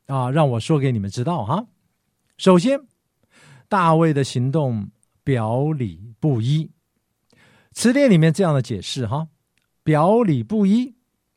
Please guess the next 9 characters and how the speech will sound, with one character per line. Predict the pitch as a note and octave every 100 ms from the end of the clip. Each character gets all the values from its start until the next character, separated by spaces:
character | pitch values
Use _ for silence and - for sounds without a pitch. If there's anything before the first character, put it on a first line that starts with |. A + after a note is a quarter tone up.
| _ _ - _
伪 | D#3+ D#3 D3+
装 | C#3+ G3 A3 - _ _ _ _ -
来 | C3+ C3+ D3
迷 | C#3+ D#3 G3 A#3+ C#4+
惑 | C4+ D4+ C#4 E3
人， | B2 G#2 F2+ A#2+ G#3 - _ _ _ _ _
也 | B2 A#2+
就 | A2+ D3
是 | D3+ C3+